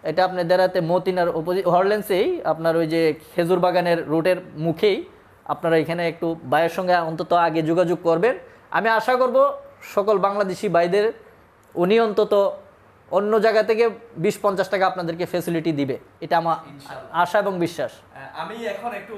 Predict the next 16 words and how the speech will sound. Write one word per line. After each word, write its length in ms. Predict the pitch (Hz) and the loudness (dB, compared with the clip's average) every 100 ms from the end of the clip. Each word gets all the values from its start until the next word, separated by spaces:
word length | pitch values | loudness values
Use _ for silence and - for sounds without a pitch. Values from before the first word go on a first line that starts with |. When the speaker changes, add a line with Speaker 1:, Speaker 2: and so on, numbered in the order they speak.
| 190 | -12
Speaker 2:
মাহমুদুর 360 | 160 170 196 208 | -12 -12 -12 -12
রহমান 180 | 208 202 | -12 -2
ভাই, 180 | 175 - | 0 0
আপনি 280 | - - 208 | -6 -10 -12
একই 340 | 180 170 240 - 208 | -12 -12 -16 -16 -14
সমস্যা 340 | 202 185 196 175 | -14 -14 -14 -14
জর্জরিত, 480 | 160 151 151 151 151 | -14 -14 -16 -18 -14
একই 260 | 160 - 156 | -14 -14 -18
বিষয়, 360 | 135 - - - - - | -20 -20 -20 -20 -20 -10
তা 60 | |
আপনার 360 | 156 165 214 214 | -8 -8 -10 -10
কাছ 220 | 202 - | -8 -8
থেকে 160 | 220 202 | -12 -12
একটু 180 | 202 175 | -16 -12
জানতে 320 | 170 165 170 170 | -10 -10 -12 -14
চাইবো 260 | 180 180 | -12 -10